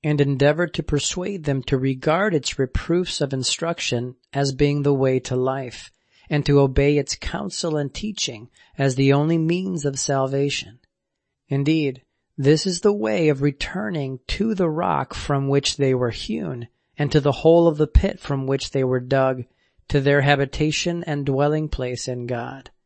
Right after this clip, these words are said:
Many thousands in this island and in other places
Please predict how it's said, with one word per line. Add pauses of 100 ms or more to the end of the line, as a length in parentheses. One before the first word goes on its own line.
(920)
Many
thousands
in
this
island (180)
and
in
other
places